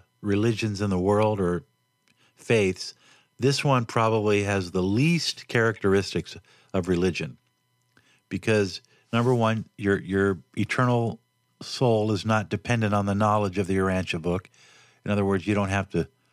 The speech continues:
subscribe to the Urantia book to re-, re-,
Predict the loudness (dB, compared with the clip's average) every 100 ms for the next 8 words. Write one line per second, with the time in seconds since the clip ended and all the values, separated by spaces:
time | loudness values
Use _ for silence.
0 | _ _ _ _ _ -20 -12 -2 0 0
1 | -2 -4 -2 -2 -4 -6 -2 -2 -2 -6
2 | -6 -8 -6 -6 -6 -10 -6 -6